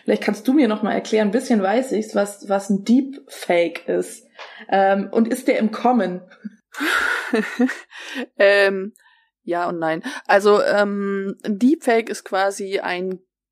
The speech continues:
Speaker 2: ge-, sind generierte Foto- oder Videoinhalte. Das heißt, da liegt eine Software dahinter, die hat eine Datenbank aus ganz vielen Fotos oder Videos und lernt quasi daraus zum Beispiel, wie ein Gesicht aussehen muss. Also, dass es quasi zwei Ohren geben muss, eine Nase,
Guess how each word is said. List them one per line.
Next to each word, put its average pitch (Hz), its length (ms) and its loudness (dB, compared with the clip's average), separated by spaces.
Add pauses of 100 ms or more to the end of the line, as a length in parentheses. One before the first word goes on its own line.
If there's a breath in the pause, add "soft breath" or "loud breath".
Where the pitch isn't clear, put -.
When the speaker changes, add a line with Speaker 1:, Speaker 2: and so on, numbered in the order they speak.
(140)
Speaker 2:
ge-, - 300 2
sind 196 420 0
generierte 208 720 2
Foto- 214 500 -2
oder 185 280 0
Videoinhalte. 175 800 -2
Das - 200 -8
heißt, 170 420 2 (220)
da - 160 -4 (160)
liegt 185 260 -4
eine 170 100 -2
Software 226 460 4
dahinter, 208 520 2
die 180 220 -8
hat 180 340 -2
eine 185 160 -2
Datenbank 180 840 0
aus 175 200 0
ganz 170 240 0
vielen 170 480 -2 (320 loud breath)
Fotos 214 540 2
oder 175 260 0
Videos 226 540 2
und 196 220 0
lernt 175 480 4
quasi 180 440 0
daraus 175 460 2
zum 180 160 -4
Beispiel, 180 440 2
wie 185 200 -6
ein 175 280 0
Gesicht 180 520 2
aussehen - 360 -4
muss. - 240 -12
Also, - 200 -12
dass 160 240 -8
es - 120 -12
quasi - 340 -4
zwei - 240 -4
Ohren 254 260 2
geben 190 240 -6
muss, 175 180 -8
eine 165 120 -8
Nase, 180 520 0